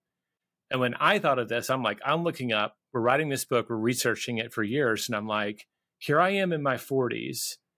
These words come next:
I'm pretty clear about some of my big values, but I don't have a sense of purpose. I don't have a purpose statement. If anything, that felt kind of grandiose to me. It, it's like, who am I to have a purpose statement? Um,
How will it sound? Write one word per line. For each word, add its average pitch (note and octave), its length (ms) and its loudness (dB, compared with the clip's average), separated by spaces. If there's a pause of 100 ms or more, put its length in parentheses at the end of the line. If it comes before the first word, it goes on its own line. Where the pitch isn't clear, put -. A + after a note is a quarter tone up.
(460)
I'm C3+ 200 2
pretty F#3+ 340 -2
clear D3 400 0
about B2+ 340 -2
some C3+ 200 -4
of A#2+ 120 -4
my A#2+ 140 0
big A2 340 -6
values, A#2+ 720 -2
but A2 120 -4
I A#2 60 4
don't E3+ 260 -2
have A#2+ 120 0
a A#2 60 -8
sense - 320 -4
of - 80 -6
purpose. B2+ 360 -4
I B2+ 80 6
don't F#3 180 0
have A#2+ 120 0
a G#2+ 60 -2
purpose A#2 400 -4
statement. B2+ 520 -4
If A2+ 140 -6
anything, E3 360 -2
that C3 180 -2
felt C#3 240 0 (100)
kind C3 140 -4
of G#2+ 140 -8
grandiose B2 720 -2
to - 140 -12
me. - 260 -14 (920)
It, A#2+ 220 -2
it's A2+ 160 -4
like, A#2 260 0
who G3 140 2
am B2+ 140 2
I C#3+ 180 4
to G#2+ 100 -2
have A2 160 -4
a G2+ 60 -8
purpose - 380 -4
statement? A#2+ 460 -6 (760)
Um, A#2 560 0